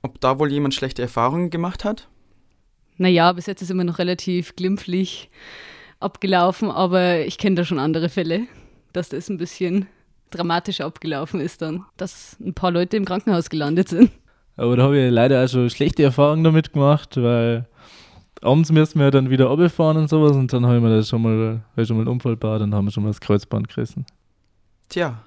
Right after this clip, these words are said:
Speaker 1: daraus kann man eigentlich nur lernen. Aber zum Glück gibt es ja auch noch vernünftige junge Leute, die wissen, wie sie sich auf der Piste zu verhalten haben. Und wenn wir ehrlich sind, sind es ja nicht nur die jungen Leute, die sich schon Nachmittag in der Hütte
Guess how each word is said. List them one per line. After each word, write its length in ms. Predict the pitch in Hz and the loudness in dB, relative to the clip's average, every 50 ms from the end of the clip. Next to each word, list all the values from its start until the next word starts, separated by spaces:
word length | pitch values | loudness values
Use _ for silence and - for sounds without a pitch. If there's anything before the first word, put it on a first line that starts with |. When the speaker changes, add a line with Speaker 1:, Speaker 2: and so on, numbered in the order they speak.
| _ _ _ | _ _ _
Speaker 1:
daraus 300 | - 117 117 113 110 - | -8 -6 -4 -4 -4 -4
kann 120 | - 120 | -4 -4
man 100 | 117 113 | -4 -4
eigentlich 400 | - - 110 113 123 139 143 143 | -4 -4 -4 -4 -4 -4 -6 -6
nur 120 | 170 170 165 | -6 -6 -4
lernen. 420 | 156 127 110 107 104 104 107 113 _ _ _ _ _ _ _ _ | -4 -4 -4 -6 -8 -10 -12 -16 _ _ _ _ _ _ _ _
Aber 180 | - 120 117 117 | -8 -6 -6 -6
zum 240 | - - 123 120 117 | -6 -6 -8 -8 -6
Glück 320 | - 143 156 175 - - - - - - | -6 -8 -8 -8 -10 -20 -20 -20 -16 -10
gibt 160 | - 131 - | -10 -10 -6
es 120 | 131 127 | -6 -4
ja 140 | - 131 98 | -4 -2 -2
auch 120 | 107 123 135 | -2 -4 -4
noch 120 | 147 143 | -6 -8
vernünftige 520 | - - 170 165 165 156 - - 107 107 | -8 -6 -6 -4 -6 -6 -8 -10 -10 -8
junge 260 | 110 110 113 113 113 110 | -8 -6 -6 -6 -6 -6
Leute, 400 | 107 107 104 107 104 - 107 107 _ _ _ _ _ _ _ - | -8 -8 -8 -10 -10 -14 -16 -18 _ _ _ _ _ _ _ -10
die 140 | 135 - | -8 -6
wissen, 320 | 117 143 - - 170 165 135 | -4 -4 -6 -6 -8 -8 -8
wie 80 | 127 | -10
sie 100 | 123 127 | -10 -12
sich 240 | 123 123 127 120 - | -12 -14 -14 -12 -12
auf 100 | 110 113 | -12 -10
der 120 | - 123 113 | -10 -10 -10
Piste 340 | - 131 127 - - 160 | -8 -10 -10 -10 -10 -14
zu 140 | 151 - - | -14 -14 -14
verhalten 420 | - 160 156 147 135 120 - 120 110 | -12 -10 -8 -8 -8 -8 -8 -8 -10
haben. 300 | 107 104 107 104 104 _ _ _ _ _ _ _ _ _ _ _ _ _ _ _ _ _ _ _ | -8 -8 -10 -10 -14 _ _ _ _ _ _ _ _ _ _ _ _ _ _ _ _ _ _ _
Und 100 | - 139 | -6 -4
wenn 160 | 131 143 147 151 | -4 -4 -4 -4
wir 80 | 175 | -4
ehrlich 340 | 165 180 165 151 135 117 - | -2 -2 -2 -2 -4 -6 -8
sind, 340 | - - 110 107 107 - _ _ _ _ | -10 -10 -10 -12 -12 -14 _ _ _ _
sind 200 | _ - - 135 | _ -8 -6 -4
es 100 | 135 131 | -4 -4
ja 100 | 131 127 | -4 -4
nicht 200 | 123 135 135 - | -2 -4 -4 -6
nur 100 | - 156 | -8 -10
die 120 | 160 175 170 | -8 -8 -6
jungen 240 | 170 175 151 127 120 | -6 -4 -4 -4 -4
Leute, 360 | 113 107 107 107 - - 98 _ _ _ - | -4 -4 -6 -6 -8 -12 -16 _ _ _ -18
die 60 | - | -14
sich 180 | 117 113 120 113 | -12 -12 -10 -10
schon 140 | - - 117 | -8 -6 -6
Nachmittag 540 | 107 110 127 156 151 143 - 151 156 - - | -6 -6 -6 -8 -8 -8 -8 -8 -10 -10 -12
in 100 | - 127 | -10 -8
der 100 | 117 120 | -8 -6
Hütte 280 | 117 131 131 - 160 165 | -8 -10 -10 -10 -12 -14